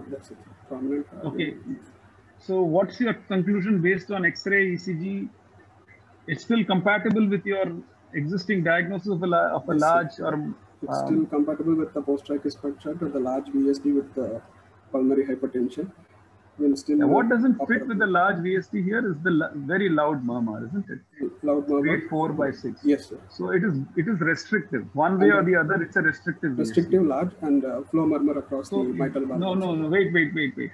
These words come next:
Speaker 2: Restrictive large is very careful you have to be.
Speaker 1: Yes, sir.
Speaker 2: When you say restrictive and large, you're, you're using slightly two words which are conflicting with each other.
Speaker 1: Yes.
Speaker 2: Now you have to, we are talking about shunt size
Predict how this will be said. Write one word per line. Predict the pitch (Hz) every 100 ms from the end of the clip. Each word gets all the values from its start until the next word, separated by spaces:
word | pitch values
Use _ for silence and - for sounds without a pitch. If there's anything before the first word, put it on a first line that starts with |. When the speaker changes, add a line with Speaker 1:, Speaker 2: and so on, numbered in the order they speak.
| 139
Speaker 2:
Restrictive | 151 - 220 - 240 196
large | 151 156 170 160
is | 147
very | 143 147
careful | 143 135 135 147
you | 127
have | 123 131
to |
be. | 113 113 - - _ -
Speaker 1:
Yes, | 147 -
sir. | 101 - -
Speaker 2:
When | 151 175
you | 190
say | 208
restrictive | 180 180 - 226 - 254
and | 220 190
large, | 160 180 208 165
you're, | 180 165 - - -
you're | 156 170 151 151 -
using | 165 170 202
slightly | - 175 180 202 190
two | 196
words | 185 160 180 165
which | 160 151
are | 151
conflicting | - 143 - 180 180 185
with | 147 131
each | 123 127
other. | 113 - _ _ -
Speaker 1:
Yes. | - - _ _ -
Speaker 2:
Now | 175
you | 214 202
have | 196 196
to, | 185 - 147 143 -
we | 202
are | 247 180 156 -
talking | 180 226 196
about | 175 175 175
shunt | - 175 180 -
size | 160 156 165 -